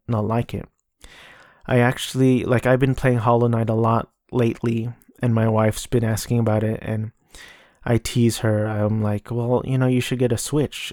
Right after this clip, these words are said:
And she's like, "You have three." I'm like, "Yeah, but they're mine." Um, but I let her play, quote unquote, "let her play." Yesterday. And I really thought she was gonna stop after thirty seconds.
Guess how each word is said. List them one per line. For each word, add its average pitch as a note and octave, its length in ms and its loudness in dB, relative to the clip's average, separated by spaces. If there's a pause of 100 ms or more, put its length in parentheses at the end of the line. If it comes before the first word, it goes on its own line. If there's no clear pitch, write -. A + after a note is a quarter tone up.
And - 120 -10
she's A#2 160 -4
like, A#2 160 -2 (180)
"You B2 180 -2
have C3+ 200 0
three." C#3 380 0
I'm G#2+ 140 -4
like, A2 180 -2
"Yeah, C3+ 200 2
but A2 180 -2
they're G#2 120 -2
mine." A2+ 360 -2 (1200)
Um, A2+ 480 0
but A#2+ 160 4
I A#2 100 4
let A#2 400 2
her A#2 180 4
play, A2 760 0 (360)
quote A#2 280 2
unquote, G#2+ 420 0
"let G#2 280 -2
her G#2+ 140 -4
play." G#2+ 320 -8 (1300)
Yesterday. A#2+ 760 -2 (600)
And C3 160 4
I B2 80 4
really C3 320 4
thought B2 240 2
she - 160 -2
was A#2+ 120 0
gonna A#2 200 2
stop - 460 -2
after G#2+ 880 -2 (100)
thirty A#2+ 280 2
seconds. A#2+ 600 -4